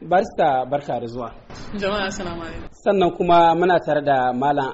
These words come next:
Speaker 1: Abba Bello, a jami'i ne a kungiyar da take aikace-aikacen kiwon lafiyar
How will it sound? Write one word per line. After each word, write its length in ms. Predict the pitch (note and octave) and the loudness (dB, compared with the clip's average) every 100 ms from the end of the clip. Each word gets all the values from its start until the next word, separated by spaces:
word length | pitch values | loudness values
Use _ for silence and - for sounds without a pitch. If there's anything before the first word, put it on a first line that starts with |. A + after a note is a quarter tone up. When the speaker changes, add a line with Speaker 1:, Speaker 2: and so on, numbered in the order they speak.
| - | -6
Speaker 1:
Abba 220 | D3 C#3+ | -4 -2
Bello, 400 | B2 D#3 D#3 C#3+ C3 - - - | 0 2 2 2 0 -6 -20 -8
a 240 | D3 C3 | -4 -4
jami'i 520 | A#2+ D#3+ D#3 D#3 C#3+ C#3+ | 0 0 0 -4 -2 2
ne 200 | C#3 B2+ | 2 2
a 300 | A#2+ A#2+ A#2 | 0 -2 -2
kungiyar 640 | - D3 C#3 A#2+ C3 C3 | -2 -2 0 2 2 2
da 100 | A2+ | -4
take 460 | G#2+ - - C3+ A#2+ | -6 -8 -8 -6 -4
aikace-aikacen 1040 | A#2 A2+ B2 - B2 A#2 - - B2+ B2+ B2+ B2 | -4 -6 -6 -2 -2 -4 -10 -6 -2 0 -2 -4
kiwon 360 | - C#3 A#2+ | -2 0 2
lafiyar 380 | A#2 B2 - C#3 | 2 0 -2 -8